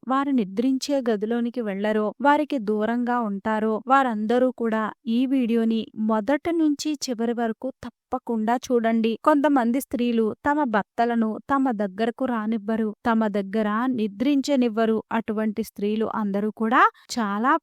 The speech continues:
పశ్చాత్తాప పడవలసి వస్తుంది. భార్యాభర్తలు ఇద్దరూ కూడా ఒకే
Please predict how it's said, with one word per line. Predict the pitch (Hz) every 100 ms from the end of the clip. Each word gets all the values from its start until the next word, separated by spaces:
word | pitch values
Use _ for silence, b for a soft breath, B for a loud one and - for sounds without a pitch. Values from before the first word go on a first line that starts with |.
| -
పశ్చాత్తాప | 214 _ - 302 302 _ 285 247 254
పడవలసి | 247 226 220 214 208
వస్తుంది. | 277 233 - 226 220 226 - 208
భార్యాభర్తలు | 214 202 220 233 214 220 - 220
ఇద్దరూ | 208 180 185 208 214
కూడా | 214 202 202 - _ 196
ఒకే | 202 - 254